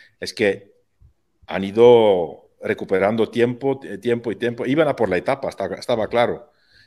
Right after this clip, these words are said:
Que, oye, pues mira, si se puede descolgar a Vingegaard, pues bien, pero también ha-, hay etapas, ¿no? en, en juego. Y, y claro, ganar, ganar cualquier etapa en el Tour es una etapa en el Tour, ¿no?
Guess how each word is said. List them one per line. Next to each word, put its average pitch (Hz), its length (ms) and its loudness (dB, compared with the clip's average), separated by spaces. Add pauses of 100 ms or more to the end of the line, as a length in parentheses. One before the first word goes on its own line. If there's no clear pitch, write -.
(100)
Que, 92 580 2
oye, 107 360 0
pues 85 160 -10
mira, 107 220 0
si 104 120 -8
se - 140 -8
puede 143 300 4
descolgar 156 580 2
a 160 100 4
Vingegaard, 160 560 -2
pues 104 140 -4
bien, 123 200 -2
pero 98 320 2 (220)
también 101 360 -2
ha-, 135 180 -2
hay 120 160 2
etapas, - 560 -4
¿no? 131 120 0
en, 110 160 -2
en 95 140 -4
juego. 87 460 0 (340)
Y, 98 760 -4 (440)
y - 80 -20
claro, 127 200 4
ganar, 107 400 0
ganar 110 280 2
cualquier 135 300 4
etapa - 340 -4
en 127 80 -4
el 104 160 -6
Tour 165 220 0
es 135 140 0
una 139 120 -2
etapa 135 280 0
en 104 80 0
el 92 140 -2
Tour, 202 240 -2
¿no? 165 300 -6